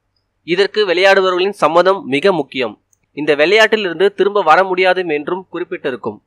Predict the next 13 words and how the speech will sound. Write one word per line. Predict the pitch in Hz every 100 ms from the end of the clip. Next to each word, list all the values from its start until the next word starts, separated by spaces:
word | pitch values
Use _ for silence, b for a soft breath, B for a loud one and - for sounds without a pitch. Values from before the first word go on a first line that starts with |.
| -
அதை | 147 156
ஒப்புக்கொண்டால் | 170 240 233 202 196 202 -
டாஸ்கில் | 170 185 202 185 165
இருந்து | 185 190
பின்வாங்கக்கூடாது | 165 170 165 151 135 123 113 110 - _
என்று | - 156 196 202 147
அறிவிக்கப்படும். | 160 156 131 120 110 104 _ _
அதன் | 139 147 151
பிறகு | 165 180 202 202
இந்த | 147 143
விளையாட்டை | 139 160 160 180
தொடர | 180 131 135
முடியும். | 120 113 107